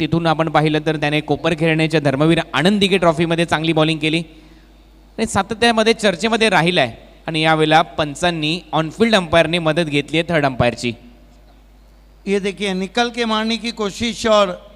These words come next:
Speaker 2: तीसरे अंपायर को कॉल किया गया है, टीवी अंपायर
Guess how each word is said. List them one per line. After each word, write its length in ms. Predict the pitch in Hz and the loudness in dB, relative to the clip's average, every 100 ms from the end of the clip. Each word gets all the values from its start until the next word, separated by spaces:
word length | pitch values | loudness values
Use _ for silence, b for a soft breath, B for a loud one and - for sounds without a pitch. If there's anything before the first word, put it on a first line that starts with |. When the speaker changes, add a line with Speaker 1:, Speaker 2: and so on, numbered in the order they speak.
| - - - - | -20 -20 -18 -10
Speaker 2:
तीसरे 380 | 214 175 240 | -10 -8 -2
अंपायर 360 | 240 202 214 208 | -2 -2 -2 -2
को 140 | 202 196 | -4 -6
कॉल 260 | 196 196 | -2 -2
किया 260 | 190 196 190 | -4 -4 -4
गया 260 | 185 190 196 | -2 -2 -2
है, 80 | 196 - - - - - - - - - - - | -6 -14 -20 -20 -20 -20 -20 -20 -20 -20 -20 -16
टीवी 220 | 190 196 196 | -12 -8 -6
अंपायर 460 | 180 175 190 175 | -6 -2 -2 -2